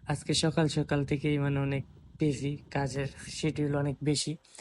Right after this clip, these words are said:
তো আমি মাছ রান্না করতেছিলাম। সর্বপ্রথম ফ্রিজ থেকে মাছ আইনে ওগুলোর ভালো করে পানি দিয়ে ভিজিয়ে,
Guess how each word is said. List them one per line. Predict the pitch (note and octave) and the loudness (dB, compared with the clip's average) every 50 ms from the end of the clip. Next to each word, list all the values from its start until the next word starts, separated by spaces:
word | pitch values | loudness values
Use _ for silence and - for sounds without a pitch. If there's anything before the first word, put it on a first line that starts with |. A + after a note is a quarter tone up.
| - - - - - - - - | -14 -14 -14 -16 -16 -18 -8 -2
তো | - D#3 | 2 2
আমি | E3 D#3+ | 4 6
মাছ | E3+ E3+ E3+ - - | 8 6 6 6 6
রান্না | F3+ F3 F3+ F3 | 4 6 6 4
করতেছিলাম। | E3 - F3 D#3 E3 D#3+ D#3+ | 2 0 0 2 2 2 2
সর্বপ্রথম | D#3 - E3+ D#3+ D#3+ D#3 D3+ - D3+ C#3+ | 4 4 4 4 4 4 2 2 0 0
ফ্রিজ | C3+ - D#3 D3+ C#3 | 0 0 0 0 0
থেকে | - - C#3+ C3+ C#3+ | 0 -2 0 0 2
মাছ | C#3+ C#3 C3+ C3+ C3 - - | 2 2 2 2 0 0 0
আইনে | D3+ C#3+ C#3 C#3 C#3 | 0 2 2 2 0
ওগুলোর | C3+ C3 C3+ C3+ C3+ C#3 C3+ | -2 -2 -2 -2 -2 -2 -4
ভালো | A#2+ B2+ C3 C#3+ C#3 | -4 -4 -4 -4 -2
করে | - C#3+ C#3+ C#3 | -2 -2 -2 -2
পানি | - D3 C3+ C3+ C3+ | -2 -2 -2 -2 -2
দিয়ে | B2 D3 C#3+ C3+ | -2 -2 -2 -2
ভিজিয়ে, | B2 B2+ C3 B2+ C#3+ D3 C#3+ C#3 | -2 -4 -4 -2 0 0 0 0